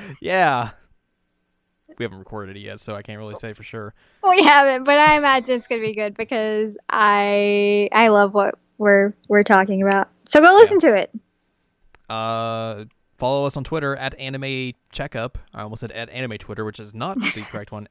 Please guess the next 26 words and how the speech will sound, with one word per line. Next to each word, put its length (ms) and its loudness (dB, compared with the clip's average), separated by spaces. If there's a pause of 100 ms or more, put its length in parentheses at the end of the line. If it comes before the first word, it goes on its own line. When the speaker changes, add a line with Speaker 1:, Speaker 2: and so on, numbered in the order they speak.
(120)
Speaker 2:
Yeah. 140 -12
Speaker 1:
At 200 -14
Anime 440 -8
Checkup, 560 -14 (500)
where 180 -10
you 160 -12
can 300 -12
communicate 480 -12
with 160 -14
us 320 -10
if 180 -16
you 60 -14
wanna 120 -14
talk 260 -16
to 140 -14
us 140 -14
about 420 -12 (220)
anything 480 -10
about 400 -6
any 140 -12
of 80 -10
our 80 -10
episodes, 640 -8 (500)
or 180 -6
just 240 -10
have, 320 -8